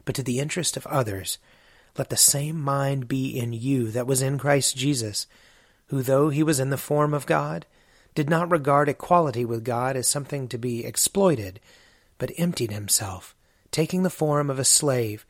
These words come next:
being born in human likeness. And being found in human form, he humbled himself and became obedient to the point of death, even death on a cross. Therefore God also highly exalted him,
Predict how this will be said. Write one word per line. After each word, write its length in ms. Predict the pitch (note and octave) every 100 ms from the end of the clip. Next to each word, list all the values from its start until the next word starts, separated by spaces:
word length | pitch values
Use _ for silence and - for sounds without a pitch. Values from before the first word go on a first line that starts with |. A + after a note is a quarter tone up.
| _ _ _
being 300 | D3 C3+ B2+
born 400 | A#2+ C3 C3 C#3
in 140 | B2 A2+
human 400 | - C#3 C3 B2
likeness. 680 | A2+ A2 - A2 F#2 - - _ _ _ _ _ -
And 160 | B2 A#2+
being 260 | C3+ B2+
found 400 | - C#3 C#3+ C#3
in 120 | C3
human 300 | A2+ D3 C#3
form, 400 | A#2 D3 C#3+ C#3+
he 200 | C3+ D3
humbled 420 | A#2 D#3 D3+ D3+ A#2
himself 600 | C#3 B2 C#3+ C#3+ - -
and 220 | C#3 A#2+
became 340 | B2+ C#3+ C3+
obedient 580 | C3 A#2+ D3+ D#3 D#3 D3+
to 120 | -
the 100 | C3
point 300 | - D3 C#3
of 140 | A2 G#2
death, 420 | C#3 B2+ G#2 - _ _ _ _ _ _
even 300 | C#3 B2 A#2
death 320 | G#2 C#3+ C#3
on 100 | A#2
a 60 | G2
cross. 720 | - - D3 A#2 F2 - - - _ _ _ _ _ _ _ -
Therefore 420 | C3+ C3 C#3 C3
God 380 | B2+ C3+ C3+ C#3+
also 480 | C3+ C#3+ - C#3+ B2
highly 420 | C#3+ C#3 C#3 B2
exalted 600 | A2 G#2+ A#2+ C3+ - G2
him, 280 | G#2 F#2+